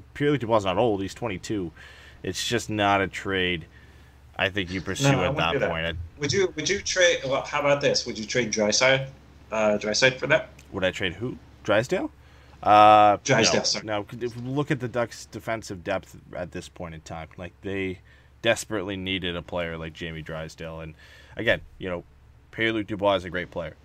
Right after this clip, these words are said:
Speaker 1: And we talked about it, uh, you know, a ton on the last show. He's a number one
Speaker 2: Yeah.
Speaker 1: center right now. He's a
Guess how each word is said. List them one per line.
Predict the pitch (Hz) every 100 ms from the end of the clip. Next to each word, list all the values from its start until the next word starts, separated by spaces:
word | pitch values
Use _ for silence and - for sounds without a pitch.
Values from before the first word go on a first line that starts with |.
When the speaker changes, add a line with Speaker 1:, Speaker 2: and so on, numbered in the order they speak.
| -
Speaker 1:
And | 92
we | 98 107
talked | 104 98
about | 92 95
it, | 90 85 -
uh, | 87 90 87
you | 67
know, | 82 80
a | -
ton | - - 117 107
on | 92
the |
last | 90 87 90
show. | - 87 82
He's | 90 85 82
a | 85 80 - - - -
number | 107 123
one | 110 110
Speaker 2:
Yeah. | 104
Speaker 1:
center | 107 101
right | 92 92 -
now. | 92 92 92 90 - - - -
He's | 92 90
a | 87